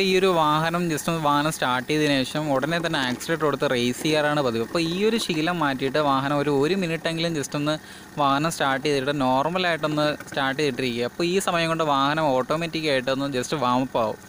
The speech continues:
ഈ ഒരു സമയം നിങ്ങളുടെ ഈ ഒരു വാഹനം അതിനുശേഷം വാഹനം race ആവും, race ചെയ്താൽ പോലും വാഹനം ഇങ്ങനെ ഒരു വാഹനം ഓഫ് ആവുകയോ അങ്ങനത്തെ complaints ഒന്നും വാഹനത്തിന് വരാൻ സാധ്യതയില്ല. അതുകൊണ്ട് ഈ ഒരു ശീലം നിങ്ങൾ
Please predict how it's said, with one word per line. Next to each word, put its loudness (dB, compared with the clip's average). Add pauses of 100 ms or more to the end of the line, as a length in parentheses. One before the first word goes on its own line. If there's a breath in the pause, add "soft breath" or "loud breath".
(460 loud breath)
ഈ 2 (120)
ഒരു 0
സമയം 2
നിങ്ങളുടെ 0
ഈ 2
ഒരു 4
വാഹനം 0 (160)
അതിനുശേഷം 0
വാഹനം 2
race 0
ആവും, 0 (140)
race -2
ചെയ്താൽ 0 (120)
പോലും 0
വാഹനം -2
ഇങ്ങനെ -2
ഒരു 0
വാഹനം 2
ഓഫ് 0
ആവുകയോ -2
അങ്ങനത്തെ -4
complaints -2
ഒന്നും -4 (540 loud breath)
വാഹനത്തിന് 0 (100)
വരാൻ 0 (120)
സാധ്യതയില്ല. 0
അതുകൊണ്ട് -2
ഈ -8 (120)
ഒരു 0
ശീലം 0
നിങ്ങൾ -2